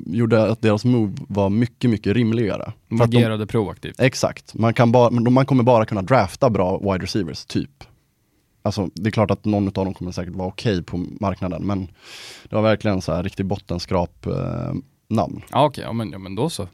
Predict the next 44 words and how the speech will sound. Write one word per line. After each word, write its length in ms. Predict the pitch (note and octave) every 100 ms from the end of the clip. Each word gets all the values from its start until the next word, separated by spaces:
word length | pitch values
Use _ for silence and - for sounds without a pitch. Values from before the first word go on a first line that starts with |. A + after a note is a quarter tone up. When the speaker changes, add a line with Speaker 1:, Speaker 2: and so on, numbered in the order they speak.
| _
Speaker 2:
Fair. 300 | - C3 G#2 G2+
Speaker 1:
Så 120 | B2
det 60 |
tyckte 180 | C3 B2+
jag 20 | C#3
var 60 |
intressant 220 | F#2+ - C3+
Speaker 2:
Och 60 |
vi 40 | C3+
Speaker 1:
att 60 |
Speaker 2:
vet 160 | B2+ -
Speaker 1:
se. 60 |
Speaker 2:
ju 40 | D3+
alla 100 | B2
vad 100 | A2+
han 80 | A2+
kan 220 | A#2+ C3+
göra, 120 | G#2+
vad 100 | G2+
han 100 | G#2+
gjorde 200 | A2 A2+
i 60 | C#3
Pittsburgh 420 | A#2+ - F#2 F2
där, 140 | F#2
hans 380 | F#2+ F2+ F#2 -
Speaker 1:
Gud, 140 | - A#2
ja. 140 | A#2
Speaker 2:
första 180 | G#2+ A2
år. 140 | G2 G2 A2+
Speaker 1:
Gud, 80 | A#2
Speaker 2:
Så 20 |
att 80 | G#2
Speaker 1:
ja. 80 | - - - _ _ _ _ _ - - - _ _ _
Eh, 1000 | - A#2 B2 A#2+ A#2 A#2 A2+ A2+ A2 A2 A#2
hade 200 | C3 B2+
du 160 | D3
någonting 320 | G#3+ E3+ A#2+
som 160 | G#2+ G#2+
du 440 | G#2 G2 F#2+ F#2+ - _
tog 140 | - G#2+
med 240 | G2+ G2
dig 80 | F#2
från 200 | - F#2+
omgången? 480 | F#2 F2+ F2 D2+